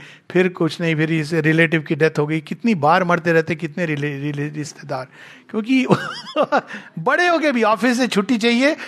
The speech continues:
उसकी मृत्यु। अब वो सबको पता है कि ये तो होती रहेगी। कभी शादियां होती हैं, कभी कभी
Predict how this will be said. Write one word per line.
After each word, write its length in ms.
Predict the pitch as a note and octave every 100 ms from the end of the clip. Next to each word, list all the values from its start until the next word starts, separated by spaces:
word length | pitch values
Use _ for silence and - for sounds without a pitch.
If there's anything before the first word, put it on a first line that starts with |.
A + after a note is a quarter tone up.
| -
उसकी 240 | G3 - G3+
मृत्यु। 300 | F3+ - A#3+
अब 180 | A#3+ D4+
वो 140 | C4+
सबको 360 | - C4+ C#4+ G4+
पता 300 | F#4+ D4+ A#3+
है 300 | - C#3 - - - -
कि 100 | A#3+
ये 100 | B3+
तो 180 | D4+ G#3
होती 320 | G#3 A#3+ C#4+
रहेगी। 400 | B3 F#3 D#3 C#3+
कभी 260 | F#3+ G#3+
शादियां 460 | G#3+ F#3+ F#3+ G#3 A3
होती 260 | G3+ G3 F#3+
हैं, 120 | F#3
कभी 220 | - A#3
कभी 260 | A3+ A3+